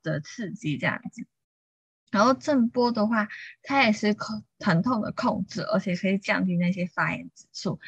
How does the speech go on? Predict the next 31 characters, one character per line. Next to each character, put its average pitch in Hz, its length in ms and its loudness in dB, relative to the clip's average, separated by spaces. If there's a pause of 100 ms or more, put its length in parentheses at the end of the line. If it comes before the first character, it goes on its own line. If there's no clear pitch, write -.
(380)
那 302 240 2 (260)
通 277 200 2
常 220 260 4
雷 175 200 2
射、 214 240 2
超 202 240 -2
音 202 140 0
波、 208 200 -4
震 214 260 -4
波 196 200 -4
的 180 160 -4
话， 180 200 -4
都 190 180 -4
是 196 220 -6
会 202 220 0
需 180 240 -6
要， 180 260 -2 (360)
就 190 100 -4
是 196 100 -2
到 190 220 2
诊 180 360 -2
所 - 320 -4 (300)
有 165 460 2
医 214 200 4
师 202 260 0
或 190 240 0
是 185 280 0
诊 202 400 -2
助 214 220 -4
去 - 180 -6 (380)
做。 214 240 -2